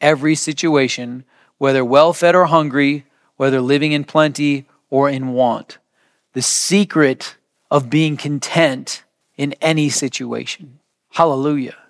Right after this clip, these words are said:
This world doesn't need one more distraught human being.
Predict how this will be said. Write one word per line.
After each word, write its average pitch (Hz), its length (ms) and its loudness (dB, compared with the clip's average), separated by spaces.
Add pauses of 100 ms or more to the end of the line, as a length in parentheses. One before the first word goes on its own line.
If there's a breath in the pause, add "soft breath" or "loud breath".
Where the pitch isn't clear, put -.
(320)
This 170 220 0
world 196 340 4
doesn't 160 360 2
need 156 340 -2
one 151 400 0
more 139 720 0 (260)
distraught 139 680 2
human 131 340 -10
being. 120 380 -10